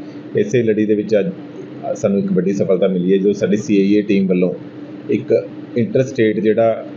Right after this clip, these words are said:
ਕਾਰ ਚੋਰੀ ਤੇ ਕਾਰਾਂ ਵੇਚਣ ਵਾਲਾ ਜਿਹੜਾ, ਅ, ਚੋਰੀ ਕਰਕੇ ਕਾਰਾਂ ਵੇਚਣ ਵਾਲਾ ਗਰੋਹ ਫੜਿਆ ਗਿਆ। ਇਹ ਗਰੋਹ ਦੇ ਹੁਣ ਤੱਕ ਅਸੀਂ ਜਿਹੜੇ ਪੰਜ ਦੋਸ਼ੀ ਹੈ ਉਹ ਕਾਬੂ ਕੀਤੇ ਨੇ। Basically ਇਹਨਾਂ ਦੀ modus operandi ਸੀਗੀ, ਇਹ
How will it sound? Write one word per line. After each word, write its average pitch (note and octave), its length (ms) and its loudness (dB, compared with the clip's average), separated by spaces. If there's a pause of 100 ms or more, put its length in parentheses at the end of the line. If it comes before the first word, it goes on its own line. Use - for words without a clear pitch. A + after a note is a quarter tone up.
(240)
ਕਾਰ G2 240 2
ਚੋਰੀ G#2 520 2 (300)
ਤੇ G#2+ 100 2
ਕਾਰਾਂ G2 640 0
ਵੇਚਣ F#2+ 560 0
ਵਾਲਾ G2 200 2
ਜਿਹੜਾ, F#2+ 220 0
ਅ, F#2+ 380 -2 (100)
ਚੋਰੀ G#2 200 2
ਕਰਕੇ G#2 300 0
ਕਾਰਾਂ G2 260 2
ਵੇਚਣ F#2 260 2
ਵਾਲਾ F#2+ 160 2
ਗਰੋਹ G2 380 4 (720)
ਫੜਿਆ F2 300 0
ਗਿਆ। F#2 200 2 (640)
ਇਹ A#2+ 80 4
ਗਰੋਹ A2 280 2
ਦੇ B2 140 2
ਹੁਣ A#2 160 -2
ਤੱਕ G#2 280 2
ਅਸੀਂ G#2 220 0
ਜਿਹੜੇ G#2+ 400 4 (100)
ਪੰਜ G#2+ 340 2 (480)
ਦੋਸ਼ੀ G2+ 440 2
ਹੈ G#2 100 2
ਉਹ G#2 80 2
ਕਾਬੂ F#2 280 2
ਕੀਤੇ F#2 280 0
ਨੇ। G#2 140 0
Basically G#2 480 2
ਇਹਨਾਂ A#2+ 220 2
ਦੀ B2 80 2
modus G#2+ 260 2 (100)
operandi G#2 420 0 (200)
ਸੀਗੀ, G#2+ 420 0 (540)
ਇਹ A2+ 240 4